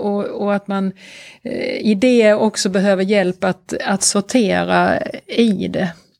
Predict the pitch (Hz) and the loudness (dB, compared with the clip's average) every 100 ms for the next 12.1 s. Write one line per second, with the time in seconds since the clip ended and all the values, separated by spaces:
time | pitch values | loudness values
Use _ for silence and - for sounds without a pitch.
0 | _ - 214 214 220 220 220 202 240 240 | _ -2 0 0 0 0 0 2 4 6
1 | 254 - 247 233 262 220 202 190 190 - | 4 2 2 4 4 4 2 2 0 0
2 | 202 196 190 - - 185 202 196 190 - | 2 4 2 0 -8 0 2 2 0 2
3 | 240 190 180 175 175 214 185 180 175 202 | 2 2 0 0 0 0 2 0 0 0
4 | 196 180 185 175 170 180 170 - - 185 | 2 2 2 2 0 0 -4 -6 -4 -2
5 | 185 190 190 185 202 196 269 294 226 180 | 0 0 0 2 2 4 4 4 4 4
6 | 180 180 190 175 175 180 185 - 196 175 | 2 2 2 2 0 -4 -6 -4 0 0
7 | 180 185 175 180 240 196 180 202 196 180 | 0 0 0 0 2 2 2 4 2 0
8 | 175 233 269 175 160 160 170 - 175 160 | 0 2 4 4 2 0 -4 -2 0 2
9 | 170 180 175 190 175 170 180 175 180 185 | 0 -2 -2 -2 0 0 -2 -2 -2 -2
10 | 170 180 175 190 196 190 196 190 185 165 | 0 0 0 2 2 2 2 2 2 2
11 | 170 - 175 - 170 - 175 160 175 185 | 2 2 0 2 0 2 2 0 -2 -2